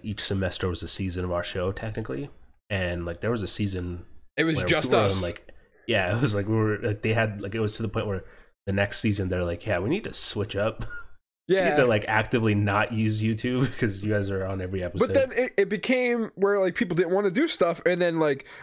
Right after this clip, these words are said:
Speaker 2: I would host one segment, you would host another, and then it was
Speaker 1: Yeah.
Speaker 2: just,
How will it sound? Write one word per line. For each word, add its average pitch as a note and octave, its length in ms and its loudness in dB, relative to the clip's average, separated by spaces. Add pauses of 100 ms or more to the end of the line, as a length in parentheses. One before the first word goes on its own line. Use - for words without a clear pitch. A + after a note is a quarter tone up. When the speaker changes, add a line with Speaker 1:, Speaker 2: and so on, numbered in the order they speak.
(100)
Speaker 2:
I D#3 140 6
would G3 160 2
host G3 240 2
one F3+ 160 2
segment, F#3+ 320 2
you F#3+ 80 4
would F3+ 80 2
host F3 240 0
another, D#3 480 2 (440)
and E3 160 4
then E3 140 2
it E3 80 4
was F3 140 2
Speaker 1:
Yeah. - 20 -2
Speaker 2:
just, F3+ 220 0